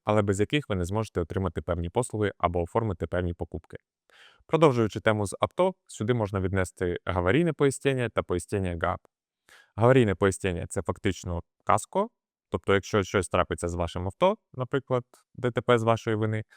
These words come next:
викрадення авто або пошкодження авто із-за природних явищ, можна буде отримати страхову виплату за цим страхуванням. Страхування гап — це доповнення до КАСКО. При страховому випадку воно допомагає повернути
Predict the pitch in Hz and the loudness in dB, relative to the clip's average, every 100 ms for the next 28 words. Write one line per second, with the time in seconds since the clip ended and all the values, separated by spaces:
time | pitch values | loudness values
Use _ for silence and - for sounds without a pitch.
0 | - _ - 101 165 160 127 123 120 110 | -20 _ -8 0 0 2 2 4 4 2
1 | 120 113 107 - 135 170 - 90 - 120 | 4 4 4 0 -2 -2 -2 -4 0 0
2 | 113 110 101 107 101 101 - 101 95 98 | 2 -2 0 2 2 -2 -2 0 0 0
3 | 98 92 90 - _ - 160 151 107 110 | 0 0 -2 -6 _ -8 -4 0 0 2
4 | 95 - 95 90 90 - 87 90 95 156 | 2 0 -2 -4 -6 -6 -4 -4 -2 -2
5 | 143 123 120 - 92 87 - 107 - 90 | -2 -2 -2 -4 -8 -8 -6 -8 -8 -8
6 | 82 82 85 - _ _ _ - 135 147 | -6 -8 -10 -20 _ _ _ 0 2 4
7 | 156 160 170 208 - _ - 117 131 - | 4 6 6 6 4 _ -4 -2 0 2
8 | 101 92 87 85 85 87 - - - _ | 2 2 -2 -4 -2 -2 -4 -10 -16 _
9 | _ _ - 117 120 117 - 113 127 123 | _ _ -4 0 2 0 -2 -2 0 0
10 | 123 123 127 170 - 95 92 104 101 98 | 0 0 2 0 0 -6 -4 -2 -2 -4
11 | 101 98 131 127 101 90 95 113 - | -4 0 0 0 -2 -4 -4 -2 -2